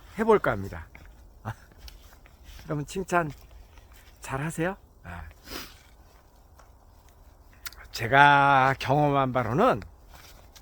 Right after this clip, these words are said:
칭찬하는 것보다 더 좋은, 더 효과적인 교육 방법은 없고,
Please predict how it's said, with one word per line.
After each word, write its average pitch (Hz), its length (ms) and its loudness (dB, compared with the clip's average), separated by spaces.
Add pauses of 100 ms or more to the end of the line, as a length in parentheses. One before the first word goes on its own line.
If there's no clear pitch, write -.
(720)
칭찬하는 269 1300 -6
것보다 233 580 4 (800)
더 226 480 6
좋은, 190 600 2 (640)
더 170 360 6
효과적인 160 1000 0 (680)
교육 156 340 2
방법은 139 420 0
없고, 151 560 0